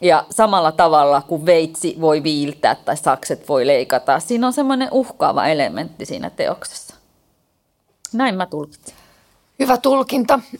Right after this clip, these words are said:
Speaker 2: <clears throat> Mä näen sen nyt myös vähän eri tavalla.
Speaker 1: Mm. No sait sä yhtään sit kiinni silloin siinä tilassa? Vai
Speaker 2: En,
Speaker 1: et?
Speaker 2: en, kun
Speaker 1: Aa.
Speaker 2: mä jä-, en.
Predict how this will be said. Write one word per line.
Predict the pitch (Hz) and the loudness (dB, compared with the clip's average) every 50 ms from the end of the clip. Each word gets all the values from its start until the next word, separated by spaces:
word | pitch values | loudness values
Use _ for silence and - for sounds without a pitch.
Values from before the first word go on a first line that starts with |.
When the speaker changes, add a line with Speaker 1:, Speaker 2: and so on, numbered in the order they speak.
| _ _ _ _ _ | _ _ _ _ _
Speaker 2:
<clears throat> | _ - - 311 311 277 254 240 | _ 0 2 2 4 4 2 2
Mä | 240 254 247 | 2 2 2
näen | 233 220 208 185 190 | 2 2 2 0 0
sen | - 190 196 | 0 0 0
nyt | 214 208 - | -2 -2 -2
myös | 233 202 185 175 - - | 0 0 0 0 0 -4
vähän | 185 170 165 170 170 | -4 -4 -4 -2 -2
eri | 175 180 185 196 | -2 -2 -4 -4
tavalla. | - - - 156 127 151 175 185 208 - - _ _ _ _ _ _ _ _ _ _ - | -4 -4 -2 -2 -2 0 -2 -2 -4 -6 -10 _ _ _ _ _ _ _ _ _ _ -12
Speaker 1:
Mm. | 214 208 190 175 175 175 _ _ _ _ _ _ - | -10 -10 -10 -12 -14 -18 _ _ _ _ _ _ -6
No | 214 | 0
sait | 208 226 214 208 - | 2 2 2 2 2
sä | - 170 | 0 0
yhtään | 208 202 - _ 175 151 160 | 0 -2 -2 _ 0 0 0
sit | 156 170 - - | -2 -6 -8 -8
kiinni | - - 135 117 113 | -8 -8 -6 -6 -6
silloin | 175 - - 170 151 156 156 156 156 - _ _ _ _ _ _ - | -8 -6 -6 -4 0 0 0 0 -2 -6 _ _ _ _ _ _ -10
siinä | - 156 143 139 - | -10 -8 -8 -8 -10
tilassa? | - - 160 101 - - - - - - | -10 -8 -4 -2 -2 -2 -2 -2 0 2
Vai | 339 339 | 4 4
Speaker 2:
En, | 277 233 190 | 4 2 2
Speaker 1:
et? | 175 175 156 311 | 0 2 2 4
Speaker 2:
en, | 330 339 262 | 2 2 2
kun | - 202 | 2 2
Speaker 1:
Aa. | - | 2
Speaker 2:
mä | 254 | 4
jä-, | 269 269 254 | 4 4 4
en. | 285 277 254 196 170 175 | 4 2 2 0 -2 -4